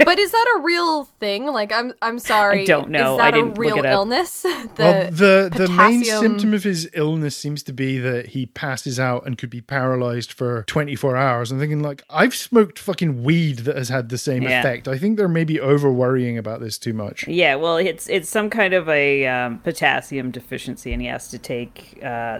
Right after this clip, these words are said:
Speaker 2: the medication, which I guess is a potassium supplement. I don't even th-, uh, looking
Speaker 1: Exactly,
Speaker 2: at it, I don't think
Speaker 1: right?
Speaker 2: it even is a medication.
Speaker 1: A banana can cure him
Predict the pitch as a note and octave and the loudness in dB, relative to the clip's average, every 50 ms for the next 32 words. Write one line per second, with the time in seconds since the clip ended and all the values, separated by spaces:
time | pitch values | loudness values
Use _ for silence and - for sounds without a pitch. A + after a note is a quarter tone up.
0 | - - - C#3 C#3+ C#3 C3+ B2+ - C#3+ C#3 - - - C3 B2 C3 - D3 C3 | -10 -10 -6 -4 -2 -2 -2 -2 -2 -4 -4 -4 -6 -6 -6 -6 -4 -4 -4 -2
1 | B2+ - C3 D3+ - - C#3+ B2 C#3+ - - - - D3 - - D#3 D#3 F#3 G3 | -2 0 0 -2 -2 -4 -8 -10 -12 -12 -14 -14 -16 -12 -4 0 2 2 2 0
2 | - E3 D3 B2 C#3 - - - - - - C#3 B2 B2 B2 - - - - C#2 | -2 -4 -6 -6 -8 -8 -8 -8 -6 -8 -8 -8 -8 -8 -8 -10 -10 -12 -12 -10
3 | - - A#2+ B2+ C3 C#3+ D3 D3+ C#3 C#3+ D3+ D3 - - - D3 - - F#2+ - | -8 -8 -8 -6 -6 -6 -6 -6 -6 -6 -6 -6 -8 -8 -8 -8 -6 -6 -6 -6
4 | - - C#4+ C#4 C4 - F#4 - F3 D#3 D3+ D3 D#3 E3+ F#3+ G3+ G3 F3+ - F4+ | -4 -4 -4 0 2 4 4 4 4 4 4 4 4 4 4 4 4 2 2 2
5 | - E3 E3+ E3 E3+ D#3+ E3 E3+ E3 E3 D#3+ D3+ D#3+ D#3 D#3 D3 - E3 E3+ F#3 | 0 -2 0 2 2 2 2 2 0 0 0 0 0 0 0 0 -2 -2 -4 -4
6 | - - B2+ A#2+ A#2 - - G#3 G3+ A3+ A3 A3 A3 A3 A3 G#3 G#3 G#3 - G3+ | -4 -8 -10 -12 -10 -8 -8 -4 -2 -2 -2 -2 -2 -4 -2 -2 -4 -4 -4 -6
7 | G#3 G3+ - - A3 G#3 G#3 G3+ F#3+ F#3 E3 D#3 D3+ D#3 D#3 | -8 -6 -6 -6 -4 -4 -4 -4 -6 -8 -10 -10 -10 -12 -16